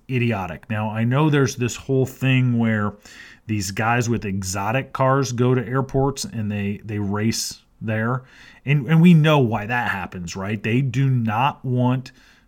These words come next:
to roll up in their three hundred thousand dollar McLaren and get rolled by somebody in a seventy-six Nova.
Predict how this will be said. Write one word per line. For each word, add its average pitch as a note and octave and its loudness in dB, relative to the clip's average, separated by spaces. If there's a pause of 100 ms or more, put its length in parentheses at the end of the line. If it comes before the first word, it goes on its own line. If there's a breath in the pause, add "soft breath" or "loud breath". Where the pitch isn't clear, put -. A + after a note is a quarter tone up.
(120)
to B2+ 0
roll A#2 2
up C3 0
in B2+ 0
their B2+ 2
three B2+ 0
hundred C3 0
thousand A#2+ -2
dollar G#2+ 0
McLaren F3+ 2 (560 loud breath)
and B2 0
get B2+ 2
rolled B2 4
by A2 0
somebody A#2 2 (640 soft breath)
in A#2+ 0
a A2 0
seventy-six B2 0
Nova. G#2+ -2